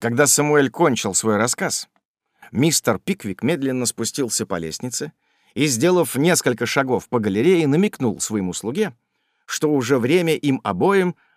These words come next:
отправиться на сон грядущий. Он приказал ему провести эту ночь в каком-нибудь ближайшем трактире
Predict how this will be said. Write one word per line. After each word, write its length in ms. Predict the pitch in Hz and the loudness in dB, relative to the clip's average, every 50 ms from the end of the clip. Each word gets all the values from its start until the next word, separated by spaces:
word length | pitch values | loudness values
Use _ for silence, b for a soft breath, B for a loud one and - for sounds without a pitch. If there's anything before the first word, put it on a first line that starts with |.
| _ - | _ -2
отправиться 600 | - 127 117 - - 120 123 123 135 120 - 151 | -2 -2 -2 0 -2 0 2 2 2 0 -2 -2
на 100 | 151 170 | -2 -2
сон 240 | 175 - 247 208 135 | -2 0 0 0 -2
грядущий. 600 | 98 85 71 - - - - - - - - _ _ _ _ _ _ _ _ _ _ _ _ _ _ _ _ _ _ _ _ _ - | -2 -8 -10 -12 -16 -14 -14 -14 -14 -14 -18 _ _ _ _ _ _ _ _ _ _ _ _ _ _ _ _ _ _ _ _ _ -2
Он 140 | 139 135 123 | -2 0 0
приказал 420 | 127 127 - 143 117 139 143 131 | 0 0 2 2 2 4 2 2
ему 220 | 123 127 120 120 - | 2 2 0 0 0
провести 440 | 113 120 117 120 110 - - 123 | 0 0 -2 0 -2 -2 -2 -2
эту 320 | 120 - 123 113 - 107 98 | -2 0 -2 -4 -2 -2 -2
ночь 320 | 110 143 143 - - - b b b b b b | 0 0 -2 -2 -6 -10 b b b b b b
в 100 | - - | -8 -4
каком-нибудь 600 | - 127 - 165 147 147 143 135 135 131 - - - | -4 -2 0 0 0 0 0 -2 -2 -2 -4 -6 -10
ближайшем 720 | 113 107 135 147 139 113 131 139 135 120 - - 127 120 | -6 -4 0 0 0 2 2 2 2 0 0 -2 -4 -2
трактире 640 | 113 135 139 135 - - - - 69 - - - _ | -2 -2 -2 -2 -4 -8 -10 -10 -10 -14 -18 -20 _